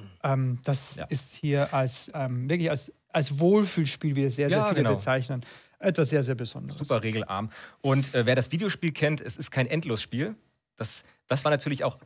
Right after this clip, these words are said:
Speaker 2: eine Hürde bei der Umsetzung als Brettspiel. Man muss aus dem End-, ähm, Losspiel gewissermaßen
Speaker 1: Ganz klar.
Speaker 2: ja ein, ein Spiel machen, das eine,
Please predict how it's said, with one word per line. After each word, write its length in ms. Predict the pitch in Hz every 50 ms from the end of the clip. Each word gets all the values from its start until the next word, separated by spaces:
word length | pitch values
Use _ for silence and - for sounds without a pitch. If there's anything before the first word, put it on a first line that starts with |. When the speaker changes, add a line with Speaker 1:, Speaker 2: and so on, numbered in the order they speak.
| -
Speaker 2:
eine 360 | - 120 123 123 123 120 117 - -
Hürde 320 | 127 107 131 170 190 180
bei 140 | 139 131 123
der 100 | 120 113
Umsetzung 400 | - 147 135 139 135 - - 117
als 180 | - 110 - -
Brettspiel. 520 | 98 117 117 139 - - - - 160 147
Man 140 | 127 113 113
muss 200 | 113 123 131 -
aus 160 | - 117 -
dem 140 | 113 110 104
End-, 400 | - 120 127 131 127 - - -
ähm, 240 | 131 123 123 120 117 -
Losspiel 560 | 131 123 123 - - - - 127 127 127 120
gewissermaßen 500 | 117 117 120 120 - 120 120 113 113 113
Speaker 1:
Ganz 100 | 147 165
klar. 120 | - - -
Speaker 2:
ja 0 |
ein, 260 | 127 113 113 113 107 - - - - - - _ _ _ _ _ _
ein 100 | - 127
Spiel 220 | 120 - - 156 160
machen, 240 | 147 135 131 139 127
das 160 | 123 117 -
eine, 440 | - 127 120 117 117 113 113 123